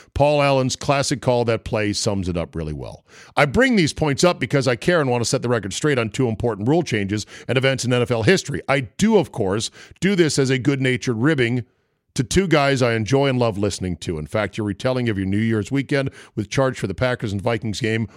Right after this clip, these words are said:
was, to steal a word you use so much and so well, glorious. Thanks again for making this diehard listener's morning, power walks and vacation road trips even sweeter by having the opportunity to listen to your glorious podcast.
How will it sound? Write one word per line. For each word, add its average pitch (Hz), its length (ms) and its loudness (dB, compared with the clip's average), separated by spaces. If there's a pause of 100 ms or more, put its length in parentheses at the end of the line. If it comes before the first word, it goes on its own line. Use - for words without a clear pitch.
(120)
was, 117 340 0
to 95 120 -10
steal 139 260 -2
a 131 40 -2
word 120 320 0
you 104 80 -2
use 98 520 -2 (180)
so 139 260 -2
much 107 260 -2
and 90 100 -8
so 104 200 -4
well, 78 400 -4 (800)
glorious. 73 720 -4 (680)
Thanks 135 240 -2
again 131 180 0
for 120 100 -4
making 117 260 -2
this 107 140 -2
diehard 110 400 -2
listener's 104 400 -4
morning, 107 380 -4 (240)
power 131 260 2
walks 120 320 0
and 95 120 -6
vacation 104 480 -2
road 110 200 0
trips - 280 -6
even 95 160 -4
sweeter 120 280 -2
by 104 120 0
having 101 180 -2
the 98 120 0
opportunity 117 460 -4
to 104 60 -4
listen 107 200 -4
to 107 60 -8
your 95 100 -6
glorious 95 280 -2
podcast. 127 560 -4